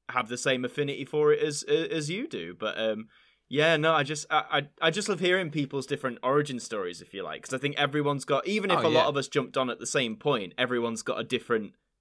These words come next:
Speaker 1: lead in.
Speaker 2: Yeah, slight
Speaker 1: Everyone's
Speaker 2: little
Speaker 1: got a
Speaker 2: take,
Speaker 1: different
Speaker 2: yeah.
Speaker 1: introduction, yeah. No, that's ma-, and just a slight one of Adam's favourite tangents, just 'cause you mentioned in Australia
Speaker 2: Oh,
Speaker 1: you have
Speaker 2: please.
Speaker 1: many different T V shows. I remember,
Speaker 2: Mm-hmm.
Speaker 1: now, I, I was born in Singapore,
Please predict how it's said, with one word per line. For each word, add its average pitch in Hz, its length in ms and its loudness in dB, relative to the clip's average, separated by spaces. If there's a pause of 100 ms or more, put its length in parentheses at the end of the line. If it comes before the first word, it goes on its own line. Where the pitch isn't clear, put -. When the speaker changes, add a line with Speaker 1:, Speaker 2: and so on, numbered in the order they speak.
Speaker 1:
lead 120 320 0
in. 131 140 2
Speaker 2:
Yeah, 101 160 -4
slight - 220 -6
Speaker 1:
Everyone's 113 200 -2
Speaker 2:
little 104 120 -4
Speaker 1:
got 117 80 -2
a - 20 0
Speaker 2:
take, 101 80 -4
Speaker 1:
different 131 220 -2
Speaker 2:
yeah. 107 80 2
Speaker 1:
introduction, 101 600 -6
yeah. 95 280 -6 (540)
No, 151 140 0
that's - 180 -2
ma-, 160 140 0
and 147 160 2 (160)
just 202 240 0
a 165 80 4
slight 220 400 2
one 160 160 2
of 151 80 2
Adam's 147 380 0
favourite 151 500 0
tangents, 117 480 -4
just 117 160 -6
'cause 127 140 -2
you 127 100 2
mentioned 131 380 0
in 113 80 -2
Australia 107 500 -2
Speaker 2:
Oh, 139 60 4
Speaker 1:
you 101 80 0
have 110 100 2
Speaker 2:
please. 123 140 0
Speaker 1:
many 117 200 -2
different 110 460 -6 (340)
T 120 200 -2
V 117 180 -2
shows. 90 480 -4
I 156 200 2
remember, 165 760 0 (100)
Speaker 2:
Mm-hmm. 123 320 -2
Speaker 1:
now, 127 380 0 (360)
I, 180 380 4
I 151 120 6
was 147 160 2
born 165 260 2
in 175 100 -6
Singapore, 139 720 -4